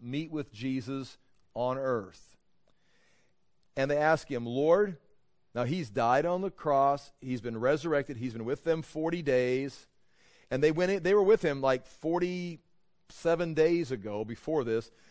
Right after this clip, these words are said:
They were with him when they, or fifty, yeah, when they walked into Jerusalem on Palm Sunday,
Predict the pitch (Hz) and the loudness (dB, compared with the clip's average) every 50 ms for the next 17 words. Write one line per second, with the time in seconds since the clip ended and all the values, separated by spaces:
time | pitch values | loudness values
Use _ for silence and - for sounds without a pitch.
0 | _ _ _ - 104 143 160 170 170 156 156 196 208 - 151 139 139 131 127 143 | _ _ _ -4 -2 0 0 0 0 2 2 2 2 2 0 -2 -2 -6 -8 -6
1 | 139 143 143 139 135 131 147 156 160 - - - 127 139 135 - 139 156 139 107 | -6 -2 0 0 0 2 0 -2 -2 -4 -8 -8 -6 -6 -6 -4 -4 -4 -4 -4
2 | 101 - _ _ - - 117 147 143 147 139 127 113 113 123 131 139 156 170 185 | -6 -14 _ _ -14 -6 -4 -2 0 0 0 -2 -2 -2 -2 0 2 4 4 4
3 | 180 - - 147 160 160 151 135 139 147 156 165 170 - - 135 135 131 123 110 | 2 0 -4 -6 -6 -6 -6 -4 -4 -4 -2 -2 -2 -4 -4 -4 -4 -4 -4 -4
4 | - 135 139 135 127 - - 147 147 143 127 113 107 95 - | -4 -2 -2 -2 -4 -4 -4 -2 -2 -2 -2 -6 -8 -8 -12